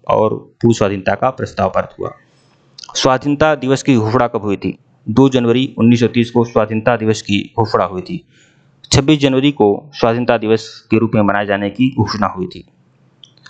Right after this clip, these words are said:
नमक सत्याग्रह कब हुआ था? बारह मार्च उन्नीस सौ तीस से पाँच अप्रैल उन्नीस सौ तीस तक नमक सत्याग्रह हुआ। महात्मा गांधी के द्वारा साबरमती, महात्मा गांधी के द्वारा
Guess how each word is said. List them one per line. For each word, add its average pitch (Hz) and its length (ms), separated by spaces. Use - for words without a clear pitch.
नमक 131 180
सत्याग्रह 135 420
कब 127 180
हुआ 127 180
था? 139 180
बारह 113 400
मार्च 113 260
उन्नीस 110 220
सौ 113 60
तीस 110 180
से 92 320
पाँच 117 260
अप्रैल 107 200
उन्नीस 107 260
सौ 110 80
तीस 101 280
तक 95 200
नमक 110 120
सत्याग्रह 98 800
हुआ। 95 380
महात्मा 120 340
गांधी 120 280
के 123 100
द्वारा 107 280
साबरमती, 110 800
महात्मा 113 280
गांधी 120 200
के 131 60
द्वारा 123 540